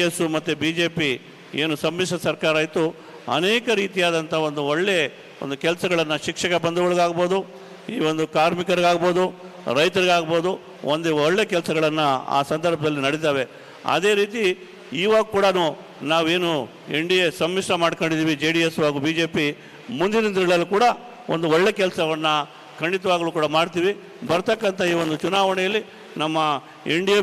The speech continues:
ಬಿ-, ಅಭ್ಯರ್ಥಿಗೆ ತಾವೆಲ್ಲ ಕೂಡ ಶಿಕ್ಷಕ ಬಂಧುಗಳು ತಾವೆಲ್ಲ, ತಾವೆಲ್ಲ ಕೂಡ ಆಶೀರ್ವಾದ ಮಾಡಬೇಕು ಅಂತ ಈ ಸಂದರ್ಭದಲ್ಲಿ ವಿನಂತಿ ಮಾಡ್ತಾ, ನನಗೀಗಾಗಲೇ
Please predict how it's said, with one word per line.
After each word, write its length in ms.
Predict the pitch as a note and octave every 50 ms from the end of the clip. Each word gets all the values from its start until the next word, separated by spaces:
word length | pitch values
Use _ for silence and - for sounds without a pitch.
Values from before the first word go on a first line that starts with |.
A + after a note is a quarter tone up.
| G3+
ಬಿ-, 120 | E3 F3+ F3 E3+ E3 D#3+ D#3+ D#3 D3+
ಅಭ್ಯರ್ಥಿಗೆ 480 | D#3 D#3+ E3+ F3 E3+ - D#3+ D#3 D#3 C#3+ C3 - - - - - - -
ತಾವೆಲ್ಲ 380 | D#3 D3+ D3+ D#3 E3+ G3+ G#3 G#3+ G#3 G#3
ಕೂಡ 100 | G3 F3 E3+ D#3 -
ಶಿಕ್ಷಕ 280 | E3 D#3+ - - F#3 F#3 E3 D3+
ಬಂಧುಗಳು 360 | D#3+ D3+ D#3+ D#3 D#3 D#3 D3 C3+ C3+ - - -
ತಾವೆಲ್ಲ, 500 | D3 D3 D3+ D3+ - F#3+ F3 F3 E3+ D#3+ C#3+ C#3 - -
ತಾವೆಲ್ಲ 280 | - D3+ D#3 E3 G3 A3 G#3+ A3
ಕೂಡ 100 | F3+ E3+ D#3+ D3+ D3
ಆಶೀರ್ವಾದ 400 | E3 D#3 - G3 G3 F3+ E3 E3 D#3+ D#3
ಮಾಡಬೇಕು 320 | D#3 D3+ D3 D3+ D3 - D3
ಅಂತ 100 | D3 D3 D#3+ D3+ D3+
ಈ 20 | C#3+ -
ಸಂದರ್ಭದಲ್ಲಿ 460 | D3+ D3+ D3+ D#3 D#3 D3+ D#3 D3+ D3 D3
ವಿನಂತಿ 240 | D#3 E3 D#3+ D#3+ E3 D#3+
ಮಾಡ್ತಾ, 240 | D#3 D#3 D#3 - G3 F#3+ - - - - - - - - - C#3
ನನಗೀಗಾಗಲೇ 640 | D#3 E3+ F3 E3+ F3 F3 E3+ F3+ G3 G#3 G#3 G3+ F3+